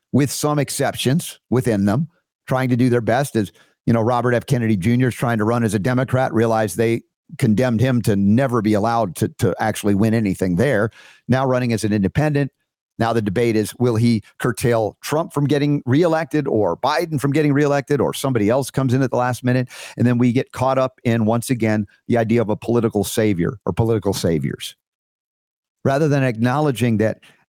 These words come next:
our individual state of consciousness, mine, yours, has a greater impact than they would ever want you to know,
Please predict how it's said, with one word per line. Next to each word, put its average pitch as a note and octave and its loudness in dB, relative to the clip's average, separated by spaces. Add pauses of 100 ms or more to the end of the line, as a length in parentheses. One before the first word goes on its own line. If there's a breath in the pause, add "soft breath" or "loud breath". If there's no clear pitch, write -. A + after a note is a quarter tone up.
our F3 0
individual C#3+ 0
state B2+ -2
of A2 -2
consciousness, A#2+ -2
mine, B2 0
yours, A2+ 2 (260 loud breath)
has C3+ 0
a C3 2
greater E3 2
impact A2+ 0
than A2 2
they A2+ 2
would G#2+ 0
ever A#2 0 (160)
want C3 0
you A#2+ 0
to F#2+ 0
know, G2 0